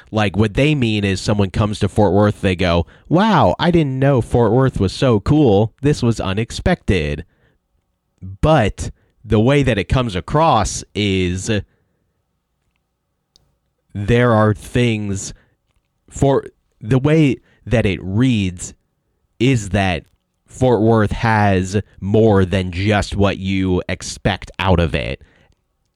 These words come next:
And that's what you said, that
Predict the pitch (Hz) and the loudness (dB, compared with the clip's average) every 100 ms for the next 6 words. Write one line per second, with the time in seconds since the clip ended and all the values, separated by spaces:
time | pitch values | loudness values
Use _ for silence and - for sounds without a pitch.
0 | - 113 104 98 92 90 82 _ - 95 | -6 -2 0 -2 -4 -6 -6 _ -10 -2
1 | 120 120 104 90 98 95 78 110 147 - | -2 -2 -6 -4 -2 -2 -2 0 0 0
2 | 98 82 85 - _ - 95 101 92 82 | -4 -4 -6 -10 _ -8 -2 0 0 -4
3 | - | -8